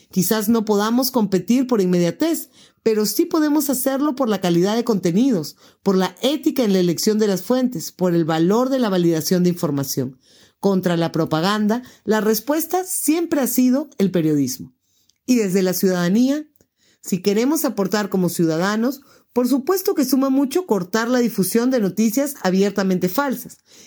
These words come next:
Es importante también entender que muchas veces, en un afán de rectificar información,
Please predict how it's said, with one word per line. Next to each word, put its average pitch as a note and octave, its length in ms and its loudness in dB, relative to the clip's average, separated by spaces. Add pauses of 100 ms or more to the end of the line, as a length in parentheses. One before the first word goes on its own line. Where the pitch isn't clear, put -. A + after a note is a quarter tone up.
(100)
Es G3 160 2
importante F#3+ 520 0
también F#3+ 440 2
entender G3+ 580 0 (260)
que C#4 120 0
muchas F#4 360 0
veces, D4+ 520 0
en G3 180 2
un C#4 140 2
afán C#4 280 0
de C#4 120 0
rectificar G3+ 600 -2
información, G#3 720 -2